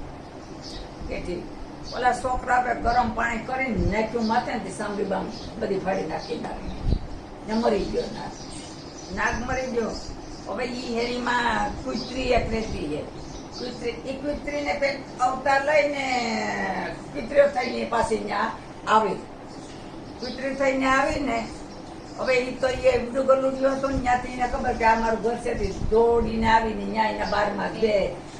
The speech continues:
કોક આવે ને તો, તો એટલી હું હતું તો વે, વે, વે, વે, વે કરતો, કરતો એમ ઓલું કરે. એમ તાતે મોટો થયો કૂતરો તો. મોટું થયું ને પછી તો કોક આમ ચેટતું હોય ને તોય પાછી દોડીને એને કરડવા દોડે નાકે એવું તોય.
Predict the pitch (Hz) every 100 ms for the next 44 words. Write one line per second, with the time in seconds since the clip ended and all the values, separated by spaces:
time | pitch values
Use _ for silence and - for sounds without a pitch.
0 | - - 247 233 240 247 294 262 247 233
1 | 247 220 - 240 240 233 233 120 113 110
2 | 113 117 117 117 117 117 113 113 110 -
3 | - - - - 113 220 208 202 196 196
4 | - 208 175 175 220 220 233 254 262 254
5 | 202 185 143 - - 226 - 196 - 147
6 | - - - - - - - 208 226 247
7 | - 262 226 226 220 233 240 - 240 247
8 | 226 240 220 - 247 247 - 269 262 285
9 | 269 226 - 262 - 262 254 - - -
10 | 220 240 240 240 233 220 226 214 202 -
11 | 214 202 202 190 190 208 196 185 185 -
12 | - 92 90 - - -